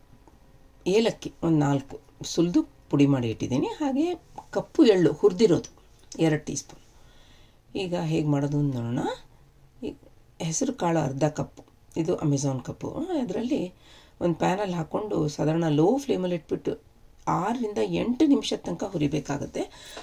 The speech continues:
ಕಲರ್ ಚೇಂಜ್ ಆಗಬೇಕು ಮತ್ತು ಪರಿಮಳಯುಕ್ತ ಆಗಬೇಕು. ಈಗ ಆಯಿತು ನೋಡಿ. ಈಗ ನಾವು ಅದಕ್ಕೆ, ಹ್ಮ್, ಹೂರಣ ತಯಾರು ಮಾಡೋಣ. ಹೂರಣ, ಅದಕ್ಕೆ ಎರಡು ಟೀ ಟೇಬಲ್ ಸ್ಪೂನ್ ನೀರು ಹಾಕ್ಬಿಟ್ಟು ಪ್ಯಾನ್ಗೆ ಅರ್ಧ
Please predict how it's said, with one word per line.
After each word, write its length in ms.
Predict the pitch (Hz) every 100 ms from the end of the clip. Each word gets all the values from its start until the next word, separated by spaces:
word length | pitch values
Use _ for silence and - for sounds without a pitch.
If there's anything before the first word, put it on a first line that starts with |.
| -
ಕಲರ್ 320 | 202 208 349 -
ಚೇಂಜ್ 240 | 190 185 170
ಆಗಬೇಕು 400 | 147 156 147 156
ಮತ್ತು 240 | 262 -
ಪರಿಮಳಯುಕ್ತ 500 | - 143 156 147 - 143
ಆಗಬೇಕು. 360 | 123 139 143 370
ಈಗ 180 | 359 139 120
ಆಯಿತು 340 | 139 147 135
ನೋಡಿ. 280 | 117 113 233 453 - - - - - - - - - - - -
ಈಗ 160 | 240 220 214
ನಾವು 160 | 202
ಅದಕ್ಕೆ, 340 | 185 190 302 220 160 156 - - - -
ಹ್ಮ್, 540 | 185 170 160 151 151 147 147 - - _ _ _ - - _ _ -
ಹೂರಣ 340 | - 254 359 370
ತಯಾರು 260 | - 123 120
ಮಾಡೋಣ. 240 | 113 113 123
ಹೂರಣ, 300 | 131 123 120 - - 302
ಅದಕ್ಕೆ 300 | 185 208 247 220 185 - -
ಎರಡು 240 | 160 185 220
ಟೀ 100 | - 104 - -
ಟೇಬಲ್ 240 | 190 208
ಸ್ಪೂನ್ 260 | - 175 151
ನೀರು 220 | 160 180
ಹಾಕ್ಬಿಟ್ಟು 420 | 147 143 - - 139
ಪ್ಯಾನ್ಗೆ 440 | 139 131 123 156 - -
ಅರ್ಧ 280 | 143 147